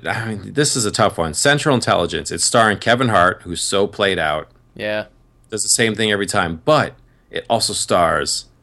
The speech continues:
Speaker 1: Dwayne "The Rock" Johnson.
Speaker 2: That's right. This is, this is the, um, I hope they've improved it from the trailer to the screen, uh, C G I Rock in the shower.
Speaker 1: Right. Now, I just don't like Kevin Hart movies. Like, I love Will Ferrell.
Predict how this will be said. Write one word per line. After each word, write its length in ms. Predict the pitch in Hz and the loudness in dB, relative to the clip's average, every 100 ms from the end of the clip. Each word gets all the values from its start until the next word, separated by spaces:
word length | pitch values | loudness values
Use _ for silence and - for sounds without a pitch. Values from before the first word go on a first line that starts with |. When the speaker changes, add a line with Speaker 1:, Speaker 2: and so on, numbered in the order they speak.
| - | -14
Speaker 1:
Dwayne 540 | 87 87 85 85 87 - - - | -4 0 2 0 -2 -8 -16 -6
"The 100 | 87 | 0
Rock" 280 | 87 82 - | 2 2 0
Johnson. 540 | 92 82 - - - - _ _ _ - | 0 0 -4 -8 -18 -20 _ _ _ -14
Speaker 2:
That's 220 | - - | -12 -4
right. 160 | 202 131 | -2 0
This 160 | 151 | -2
is, 220 | 175 135 131 | -8 -10 -10
this 220 | 160 - | -10 -10
is 140 | 143 | -8
the, 240 | 143 143 127 | -4 0 2
um, 300 | 117 113 - - | 0 -2 -12 -6
I 100 | 117 | -2
hope 200 | 131 151 | -2 -2
they've 180 | 156 127 | -2 -4
improved 520 | 123 - 151 147 123 | -8 -6 -4 -4 -2
it 280 | 147 143 - | -4 -4 -8
from 400 | - - 139 131 | -16 -2 0 0
the 60 | 113 | -6
trailer 560 | - 127 131 127 123 | -4 0 2 0 -2
to 200 | - 139 | -4 -8
the 100 | 107 | -8
screen, 640 | - - 120 123 120 120 117 - _ _ | -10 -10 -6 -4 -4 -6 -10 -20 _ _
uh, 380 | 104 104 101 101 | -4 -2 0 -2
C 280 | 95 - 131 | -4 -6 -6
G 220 | 113 117 | -4 -2
I 180 | 110 104 | 0 -2
Rock 560 | 95 101 98 95 - - - - | -2 -4 -4 -6 -14 -20 -20 -14
in 120 | 117 | -12
the 60 | 110 | -10
shower. 440 | - 101 90 78 92 | -6 -4 -4 -6 -6
Speaker 1:
Right. 220 | 82 - _ _ _ - - - - _ 123 | -6 -8 _ _ _ -20 -20 -20 -20 _ 0
Now, 460 | 135 135 123 - _ _ _ | 4 4 4 0 _ _ _
I 80 | 117 | -4
just 360 | 120 170 156 - | 0 0 -2 2
don't 220 | 127 131 | 2 4
like 180 | 123 117 | 2 2
Kevin 240 | 117 98 | -2 0
Hart 160 | 98 87 | -2 -2
movies. 160 | 90 | 0
Like, 160 | 101 - | 0 2
I 60 | 131 | 4
love 240 | 143 143 | 4 4
Will 140 | 127 123 | 2 2
Ferrell. 460 | 110 98 135 143 | 2 0 0 -4